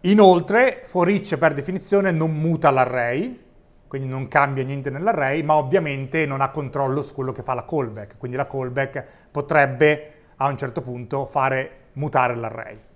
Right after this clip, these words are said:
E questo ovviamente for each non lo sa, ma lo sviluppatore non dovrebbe avere una callback che cambia l'array su cui si sta ciclando, questo in ogni caso comunque.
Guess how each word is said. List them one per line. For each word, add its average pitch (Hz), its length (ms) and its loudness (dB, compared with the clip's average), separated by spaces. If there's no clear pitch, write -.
E 135 80 -10
questo 147 220 -4
ovviamente 131 320 -4
for 143 200 -4
each 139 160 -8
non 127 160 -8
lo 175 80 -2
sa, 131 360 -2
ma 135 100 -2
lo 131 80 0
sviluppatore 135 540 -2
non 123 160 -8
dovrebbe 120 600 -6
avere 131 220 -4
una 135 140 -2
callback 131 440 -4
che 123 120 -8
cambia 127 320 -2
l'array 127 340 0
su 131 160 -12
cui 135 140 -6
si 135 120 -10
sta 123 340 -2
ciclando, 113 840 -12
questo - 460 -12
in 120 140 -12
ogni 117 140 -10
caso 110 220 -10
comunque. 95 400 -16